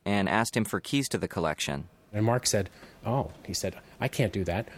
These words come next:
Speaker 2: Only Doctor Wilson can give you keys to the ant collection." And, uh, and I said, "Well, what should I do?" And he said, "Here, give me your, give me your phone number, and I'll have him call you up."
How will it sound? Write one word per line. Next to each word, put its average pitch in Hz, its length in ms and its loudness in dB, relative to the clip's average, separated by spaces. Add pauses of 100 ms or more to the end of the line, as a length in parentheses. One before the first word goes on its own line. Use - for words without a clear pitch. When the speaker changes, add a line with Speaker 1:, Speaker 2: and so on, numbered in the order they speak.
(140)
Speaker 2:
Only 123 240 6
Doctor 117 300 4
Wilson 110 340 4
can 104 140 0
give 104 240 4
you 104 80 2
keys 110 280 2
to - 80 -4
the 98 120 -2
ant 127 160 0
collection." - 380 -4 (540)
And, 101 380 2
uh, 98 180 2
and 120 80 2
I 123 40 2
said, 113 240 2
"Well, 117 160 4
what 123 140 4
should - 140 2
I 127 80 6
do?" 190 140 6
And 110 100 6
he 98 40 2
said, 143 180 2
"Here, 180 120 4
give 208 140 6
me 220 60 10
your, 196 100 6
give 180 220 2
me 196 40 8
your 175 100 6
phone 160 240 6
number, 104 260 4
and 120 80 4
I'll 131 100 4
have 139 140 6
him 143 80 6
call 131 200 4
you 143 140 6
up." - 160 2